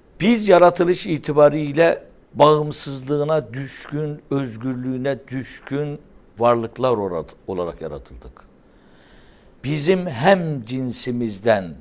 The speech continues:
birinin bize otorite etmesi, bizim üzerimizde hakim olması,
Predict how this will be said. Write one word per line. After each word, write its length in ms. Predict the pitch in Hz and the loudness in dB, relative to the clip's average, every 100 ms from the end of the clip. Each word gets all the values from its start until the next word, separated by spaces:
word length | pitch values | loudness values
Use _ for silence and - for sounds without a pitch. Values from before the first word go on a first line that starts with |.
| - - | -18 -4
birinin 680 | 165 170 143 113 95 87 - 127 | 0 0 0 -2 -6 -10 -10 -4
bize 300 | 131 139 180 | -2 4 4
otorite 760 | 180 - 175 170 - 175 160 - - - _ _ _ _ _ _ _ _ 151 | 4 2 0 -2 2 2 2 -2 -16 -20 _ _ _ _ _ _ _ _ 0
etmesi, 680 | 151 151 139 135 - 139 143 _ _ _ _ | 0 -2 -8 -6 -8 -12 -14 _ _ _ _
bizim 280 | 110 113 147 | -6 -6 -6
üzerimizde 480 | 120 131 135 135 139 | -2 -2 -2 0 0
hakim 540 | 120 123 123 - 160 | 4 4 2 0 -2
olması, 540 | 151 135 131 - 180 | -2 -2 -4 -4 -6